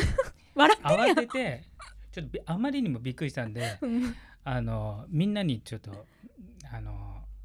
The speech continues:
Speaker 2: 会員向けに、
Speaker 1: うんうんうん。
Speaker 2: あの、たまにブログ書いてますけど、
Speaker 1: うんうんうんうん。
Speaker 2: それ送っちゃったぐらい、
Speaker 1: <laughs>
Speaker 2: いや、そんな人いるんだと思って。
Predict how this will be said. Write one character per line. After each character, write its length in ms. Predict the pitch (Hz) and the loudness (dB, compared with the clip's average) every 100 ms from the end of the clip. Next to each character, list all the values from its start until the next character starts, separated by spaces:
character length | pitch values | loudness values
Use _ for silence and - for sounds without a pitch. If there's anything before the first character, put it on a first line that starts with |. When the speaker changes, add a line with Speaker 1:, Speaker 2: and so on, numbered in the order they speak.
| - - - - - - - | -16 -18 -20 -20 -20 -20 -14
Speaker 2:
会 240 | - 180 185 | -6 -4 -4
員 100 | 185 | -6
向 60 | |
け 140 | 180 180 | -6 -6
に、 180 | 196 233 | -6 -4
Speaker 1:
う 40 | |
ん 60 | 254 | -4
う 40 | |
ん 20 | 208 | -2
う 40 | |
ん。 40 | |
Speaker 2:
あ 60 | 220 | -2
の、 180 | 113 196 | -2 0
た 100 | 151 | 0
ま 80 | 147 | 0
に 60 | |
ブ 100 | 131 | 0
ロ 100 | 143 | -2
グ 140 | 139 135 | -2 -2
書 80 | 165 | -2
い 60 | |
て 80 | 123 | 0
ま 140 | 370 | 0
す 100 | 277 | 0
け 60 | - | 2
ど、 160 | 123 113 | 2 2
Speaker 1:
う 40 | |
ん 40 | |
う 40 | 196 | 0
ん 40 | |
う 40 | 196 | -2
ん 60 | 202 | -2
う 40 | |
ん。 100 | 180 - | -4 -10
Speaker 2:
そ 160 | - 147 | 0 2
れ 80 | 139 | 4
送 240 | 123 202 | 4 0
っ 20 | |
ち 120 | - | 2
ゃ 20 | 190 | 2
っ 40 | |
た 120 | 202 | 2
ぐ 100 | 190 | 0
ら 120 | 175 | 0
い、 200 | 120 147 | 2 2
Speaker 1:
<laughs> 0 | |
Speaker 2:
い 40 | 127 466 - - - - - | 2 0 -2 -10 -6 -6 -4
や、 120 | 127 107 | -6 -4
そ 220 | - 196 | 0 2
ん 140 | 254 | 4
な 100 | 247 | 2
人 160 | 226 202 | 2 0
い 80 | 151 | 2
る 140 | 185 | 2
ん 80 | 160 | 0
だ 160 | 98 | -4
と 100 | - | -8
思 140 | 104 104 | -10 -10
っ 40 | |
て。 300 | - - 101 | -10 -12 -12